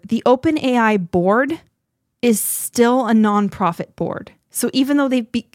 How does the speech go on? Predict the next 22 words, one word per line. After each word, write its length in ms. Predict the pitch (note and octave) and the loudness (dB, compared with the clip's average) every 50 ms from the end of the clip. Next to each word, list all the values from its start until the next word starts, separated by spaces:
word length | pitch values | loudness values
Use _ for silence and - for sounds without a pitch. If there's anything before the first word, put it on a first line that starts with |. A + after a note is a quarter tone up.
| - | 0
they've 280 | - G#3+ G#3 - - _ - | 2 2 2 2 -2 _ -10
become 420 | G#3+ - - - A#3+ A#3 B3 A#3+ | -10 -8 -6 -4 -2 0 0 -2
for 240 | - - - G#3+ G3 | -2 -2 -2 -2 -2
profit, 640 | - - - G3 F3 F3+ - - - - - - _ _ _ _ _ _ _ _ _ _ _ | -2 -2 -2 -2 -2 -2 -4 -6 -8 -8 -8 -14 _ _ _ _ _ _ _ _ _ _ _
you 180 | - G#3+ B3 A3+ | 0 0 2 2
have 200 | G#3+ B3 B3 A#3 | 4 2 2 2
this 220 | A#3+ A3 - - | 0 -4 -4 -4
tension 480 | - - - D4+ D4 C#4+ - - C4+ A#3+ | -8 -4 -2 0 0 0 0 0 0 0
inside 380 | A3 G#3+ - A#3 G#3+ G#3 G3 | 0 -2 -2 -2 -2 -2 -2
the 40 | G3 | -6
company 600 | F#3 - - G#3 G3+ - - F3 E3+ F3 F3 - - | -8 -4 -4 -4 -4 -4 -4 -6 -4 -4 -6 -4 -2
of 160 | F#3 F#3+ F#3 | -2 -2 -2
a 100 | - F#3 | -2 -2
nonprofit 880 | F#3+ F#3 F#3+ F#3+ G3 G3+ G#3+ A3+ A3 - - A3 G3+ - - F#3+ - F3 | 0 0 0 0 0 0 0 -2 -4 -4 -4 -4 -4 -4 -6 -8 -8 -4
board 540 | - F#3+ F#3 F3+ F3+ D#3+ D#3 D#3+ E3 - - _ _ _ _ _ _ _ | -4 -2 0 0 0 0 -2 -4 -6 -8 -16 _ _ _ _ _ _ _
still 260 | - - - - B3+ A#3 | -14 -8 -2 -2 0 0
having 280 | A#3 A3+ G#3 G3 G3 | 0 -2 -2 -2 -4
power 300 | - - - G#3+ A3 G3 | -4 -2 -2 0 0 2
over 260 | F#3 F3+ F3 G3 E3+ | 0 0 -2 -2 -4
a 60 | F3 F3 | -4 -4
for-profit 640 | - - G3 F#3 F3 - - F#3+ F3+ F3 - - | -4 -2 -2 -2 -2 -4 -4 -4 -4 -4 -6 -10
company, 560 | - - F3 E3 E3+ - F3 E3+ F#2+ - F#3+ | -6 -4 -4 -4 -4 -6 -6 -6 -6 -8 -10